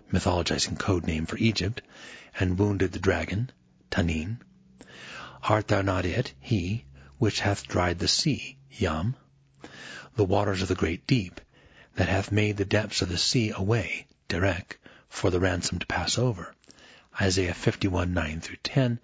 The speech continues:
Second Nephi eight, nine through ten. As Daniel Belknap has pointed out, Yahweh acts as divine warrior to redeem his covenant people from their enemies. Jacob, Nephi's brother,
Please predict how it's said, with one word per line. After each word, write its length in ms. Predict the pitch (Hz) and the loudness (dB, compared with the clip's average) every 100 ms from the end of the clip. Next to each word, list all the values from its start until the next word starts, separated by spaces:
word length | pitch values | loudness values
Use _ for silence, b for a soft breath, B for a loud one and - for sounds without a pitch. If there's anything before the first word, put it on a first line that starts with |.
| B B B | B B B
Second 380 | - - 107 107 | -2 0 2 2
Nephi 420 | 95 92 - 101 - | 0 0 -2 -2 0
eight, 260 | 87 - - | -2 -2 -2
nine 240 | 92 80 | 0 0
through 140 | - - | -2 -8
ten. 420 | - 90 76 - _ _ _ _ _ _ _ _ _ _ B B B B B B B | -2 -2 -2 -8 _ _ _ _ _ _ _ _ _ _ B B B B B B B
As 100 | 98 | 0
Daniel 360 | 135 156 151 113 | 2 4 2 2
Belknap 440 | 110 110 92 - | 2 2 0 -2
has 100 | 87 | -4
pointed 360 | - 98 82 90 | -2 0 2 2
out, 300 | 95 82 - B B B B | 2 0 -6 B B B B
Yahweh 520 | 107 120 139 113 101 | 0 2 2 2 0
acts 460 | 156 95 90 - - | 0 0 -2 -2 -2
as 340 | 104 90 90 | 0 2 2
divine 500 | - 87 85 85 87 98 | 0 0 0 0 0 2
warrior 480 | 131 110 80 - - - | 2 2 -4 -14 -16 -8
to 160 | 107 | -2
redeem 400 | 92 85 101 101 | 2 2 2 2
his 160 | 95 - | 2 0
covenant 380 | - 92 92 - | 0 0 0 0
people 300 | 87 - 95 | -2 0 0
from 220 | - 82 | 0 -2
their 160 | 80 - | -2 2
enemies. 560 | 120 87 - - - _ _ _ _ B B B B B | 2 2 -4 -10 -10 _ _ _ _ B B B B B
Jacob, 540 | 92 110 127 - 98 110 | 2 2 2 -2 -4 0
Nephi's 460 | 95 - 85 82 | 0 0 0 0
brother, 380 | - 127 98 92 | 2 2 2 -4